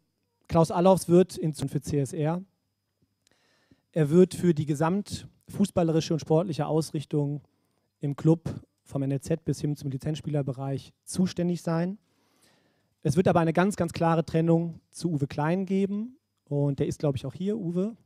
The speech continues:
Wir sind sehr, sehr froh, dass wir den Uwe haben. Uwe ist unser Sportvorstand und wir haben uns ganz, ganz bewusst auch für Uwe entschieden und schätzen ihn unglaublich, wie alle unsere anderen Vorstände halt auch. Er wird sich weiter um das Tagesgeschäft kümmern. Natürlich ist klar,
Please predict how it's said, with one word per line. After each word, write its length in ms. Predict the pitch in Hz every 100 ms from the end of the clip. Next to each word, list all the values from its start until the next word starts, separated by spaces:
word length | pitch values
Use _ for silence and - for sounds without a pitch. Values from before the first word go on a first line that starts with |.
| _ _ _ _ _
Wir 120 | - 135
sind 240 | 143 139
sehr, 160 | 147 151
sehr 100 | 147
froh, 340 | - 147 190
dass 160 | 175 -
wir 60 |
den 100 | 143
Uwe 260 | 165 139 127
haben. 340 | 143 180 190
Uwe 180 | 170 151
ist 80 | 156
unser 160 | 147
Sportvorstand 800 | 135 143 147 - 170 - 160 160
und 60 | 135
wir 60 |
haben 80 | 135
uns 140 | 139 -
ganz, 240 | 160 190
ganz 180 | 160 160
bewusst 440 | 156 135 196 -
auch 100 | 160
für 140 | - 156
Uwe 240 | 156 147
entschieden 420 | 135 - 165 196
und 100 | 160
schätzen 320 | - 170 -
ihn 240 | 165 160 165 _ _ _ _ -
unglaublich, 680 | 165 147 139 - 175 196 - _ _ _ _ _ _
wie 140 | 147
alle 360 | 147 143 151 120 - -
unsere 260 | 143 131
anderen 260 | 135 139 139
Vorstände 580 | - 143 - 135 135 120
halt 180 | 127
auch. 360 | 135 135 175 -
Er 160 | 160 131
wird 100 | 131
sich 160 | 135
weiter 240 | 139 139 143
um 80 |
das 120 | 135 -
Tagesgeschäft 680 | 147 180 180 165 165 156
kümmern. 460 | - 170 165 156 156 _ _ _ _ _ _
Natürlich 420 | 151 - 185 190 175
ist 140 | -
klar, 400 | - 151 165 190